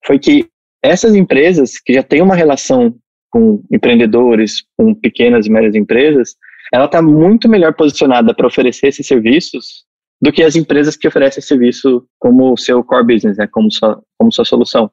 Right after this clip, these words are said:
Então, por exemplo, a Léo Madeiras, que foi nosso primeiro cliente,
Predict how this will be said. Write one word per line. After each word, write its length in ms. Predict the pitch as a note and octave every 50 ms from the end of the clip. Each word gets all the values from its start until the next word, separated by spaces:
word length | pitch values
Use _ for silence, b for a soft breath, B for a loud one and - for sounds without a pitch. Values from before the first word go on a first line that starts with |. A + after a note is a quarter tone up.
| _ _ _ _ _ _ _ _ _ -
Então, 200 | A#2+ A2 C3 A#2+
por 120 | - C#3
exemplo, 460 | C#3 B2+ B2 A#2+ A2+ G#2+ - A2+ G#2+ _ B B B B B B B B _ -
a 60 | A#2
Léo 180 | A#2+ C3 C#3+ D3+
Madeiras, 680 | D3 C3 B2 C3 C#3 E3+ F3+ F3 F3 E3+ - - - - _ _ _ -
que 100 | - A2+
foi 140 | - C#3
nosso 180 | B2+ C3 C3 -
primeiro 300 | - A#2+ B2 C3 C#3 D3 - _ _ -
cliente, 460 | - D3 C3+ B2 A#2+ A2 - - -